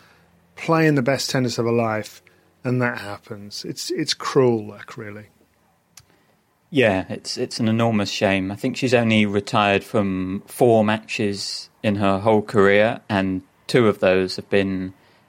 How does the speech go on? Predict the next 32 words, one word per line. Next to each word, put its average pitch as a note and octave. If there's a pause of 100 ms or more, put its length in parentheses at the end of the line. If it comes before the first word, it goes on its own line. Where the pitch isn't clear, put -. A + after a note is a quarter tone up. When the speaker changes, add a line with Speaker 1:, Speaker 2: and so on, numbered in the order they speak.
Speaker 2:
in F#2+
the F#2
last F#2+
couple G2
of G2
weeks. -
And F#2+
she G#2
said G#2
they're G2+
very, F#2+
as G2+
you F#2+
said, F2+
they're G2
very G2+
different. G#2+
I G#2
think A2
the G#2+
Rome G2+
injury G2
was, F#2 (500)
I -
think G#2
in G#2
her G#2
words, G2
an G2+
accumulation G#2
of F#2+
load. F#2+